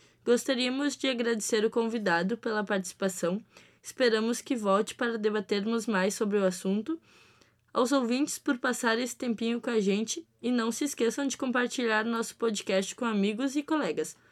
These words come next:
Para mais conteúdos da Famecos, nos sigam no Instagram, arroba Eu Sou Famecos, e curtam a nossa página, Eu Sou Famecos, no Facebook. Na produção, eu, Gabriela Felim, com colaboração especial de Amanda Gorziza,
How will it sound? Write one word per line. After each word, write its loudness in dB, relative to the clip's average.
Para 2
mais 0
conteúdos 0
da 0
Famecos, -2
nos -2
sigam 0
no 0
Instagram, 0
arroba 2
Eu 2
Sou -2
Famecos, -2
e -4
curtam 0
a -2
nossa 0
página, 2
Eu 0
Sou 0
Famecos, -2
no 0
Facebook. -2
Na 0
produção, 0
eu, 4
Gabriela 2
Felim, 0
com 0
colaboração 2
especial 0
de 2
Amanda 2
Gorziza, 2